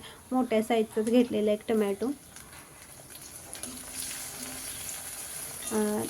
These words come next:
ते, अ, तेलामध्ये कांदा टोमॅटो व्यवस्थित भाजून घ्यायचा आहे. जोपर्यंत तेल सुटत नाही तोपर्यंत कांदा आणि टोमॅटो एकजीव असा भाजून घ्यायचा मस्तपैकी.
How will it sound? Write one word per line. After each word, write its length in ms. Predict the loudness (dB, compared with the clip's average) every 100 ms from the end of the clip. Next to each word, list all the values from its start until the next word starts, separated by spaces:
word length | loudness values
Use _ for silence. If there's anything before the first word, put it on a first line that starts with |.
| 4
ते, 220 | 8 8
अ, 200 | 6 2 4
तेलामध्ये 600 | 6 6 6 6 8 8
कांदा 400 | 6 4 6 4
टोमॅटो 420 | 6 4 8 8
व्यवस्थित 380 | 10 8 4 4
भाजून 440 | 4 4 4 4
घ्यायचा 420 | 6 4 2 2
आहे. 240 | 2 2 0 -2 -10 4 10
जोपर्यंत 400 | 10 10 6 8
तेल 180 | 8 8
सुटत 340 | 6 2 4 6
नाही 140 | 4
तोपर्यंत 640 | 8 6 6 4 4 2 0
कांदा 300 | 4 4 4
आणि 200 | 4 4
टोमॅटो 420 | 4 4 4 4 6
एकजीव 440 | 6 2 2 4
असा 160 | 4 4
भाजून 420 | 4 6 6 4
घ्यायचा 420 | 4 2 0 2
मस्तपैकी. 640 | 2 2 -2 0 0 0